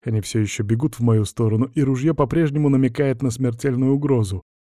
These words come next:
а лезвия финок поблескивают золотом в лучах послеобеденного солнца. Да вот только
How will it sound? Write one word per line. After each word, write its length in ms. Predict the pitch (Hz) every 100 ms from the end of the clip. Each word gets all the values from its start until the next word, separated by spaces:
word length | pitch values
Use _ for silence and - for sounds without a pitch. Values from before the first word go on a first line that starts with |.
| _
а 140 | - 127
лезвия 420 | 123 107 117 110
финок 420 | - 135 120 -
поблескивают 640 | 113 107 107 - 117 113 107
золотом 480 | 113 120 120 127
в 40 | 117
лучах 400 | 113 110 120 -
послеобеденного 760 | 120 - 120 113 107 117 120
солнца. 600 | 127 127 101 95 - - _ _ _ _ -
Да 80 | 120
вот 160 | 120
только 380 | 120 107 - 131